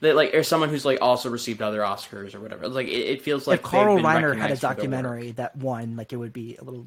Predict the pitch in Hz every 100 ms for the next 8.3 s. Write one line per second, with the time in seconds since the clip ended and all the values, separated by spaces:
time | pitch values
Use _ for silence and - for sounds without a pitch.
0 | 135 117 123 - 120 117 117 - _ _
1 | _ _ _ _ _ _ _ 170 185 165
2 | 143 135 123 107 - 160 - 170 180 185
3 | - 165 160 - 147 147 143 151 139 -
4 | 135 131 120 107 - - 110 107 107 104
5 | 98 - 101 - 107 107 110 117 135 -
6 | 120 113 98 _ 110 107 113 98 92 98
7 | 98 - - 101 92 - - - - _
8 | _ - -